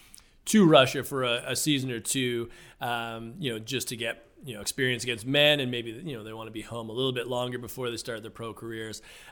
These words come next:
Um, I would think that we'll see teams say to players, "Look, you know, we prefer to have you over here where we know, um, you know, what the situation is contract-wise. Um, you know, we, we can come watch you."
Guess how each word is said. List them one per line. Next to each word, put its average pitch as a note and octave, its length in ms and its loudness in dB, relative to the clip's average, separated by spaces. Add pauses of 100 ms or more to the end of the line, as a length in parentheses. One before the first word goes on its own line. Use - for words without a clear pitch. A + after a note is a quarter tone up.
Um, A#2 500 -2
I D#3 160 12
would D3+ 320 0
think F#3 300 6
that C#3+ 160 2
we'll C3+ 120 0
see D3 240 0
teams C3 540 -6 (640)
say E3 300 8
to C#3+ 80 6
players, A#2 540 -2
"Look, D3+ 640 4
you C3 100 -8
know, A2+ 140 -8
we D#3+ 500 0
prefer E3 360 -2
to C#3 60 6
have C#3+ 180 6
you C#3+ 100 -2
over C#3+ 260 -2
here F3 400 2
where B2 520 -2
we B2+ 200 -4
know, D3+ 720 0 (420)
um, A#2 760 -6 (100)
you C#3 100 -6
know, A#2+ 60 -2
what C#3+ 160 2
the C#3 60 -4
situation D#3 580 4
is D#3 320 -2 (140)
contract-wise. D3 1120 2 (340)
Um, A2+ 440 -8
you A2+ 60 -12
know, G#2+ 100 -10
we, A#2 480 -8
we C3+ 140 -4
can A#2 200 -8
come C3+ 280 4
watch C#3 400 6
you." C#3 420 0